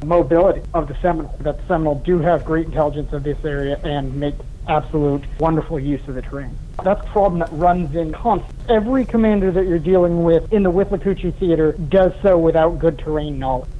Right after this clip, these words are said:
By the time they have that area thoroughly mapped, there are several roads constructed. There aren't really large engagements in the area anymore.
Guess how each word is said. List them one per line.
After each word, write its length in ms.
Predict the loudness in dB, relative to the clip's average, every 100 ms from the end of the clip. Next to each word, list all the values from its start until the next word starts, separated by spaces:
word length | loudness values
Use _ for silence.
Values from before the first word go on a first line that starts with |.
| 0
By 160 | 4 4
the 100 | 2
time 500 | -2 -2 -2 -2 2
they 180 | 2 2
have 380 | 0 0 2
that 160 | 2 4
area 300 | 4 4 0 0
thoroughly 380 | 4 4 4 0
mapped, 520 | -2 -2 -4 -6 -4
there 100 | 0
are 120 | 0 0
several 260 | 2 2 2
roads 320 | 4 4 0
constructed. 800 | -8 -6 -4 -2 -2 -4 -2 2
There 120 | 4
aren't 220 | 4 4
really 180 | 2 2
large 320 | 2 2 0
engagements 640 | -4 -4 -4 -4 -8 -6
in 120 | -6
the 140 | -4 -2
area 300 | -2 -2 -4
anymore. 480 | -4 -4 -4 -6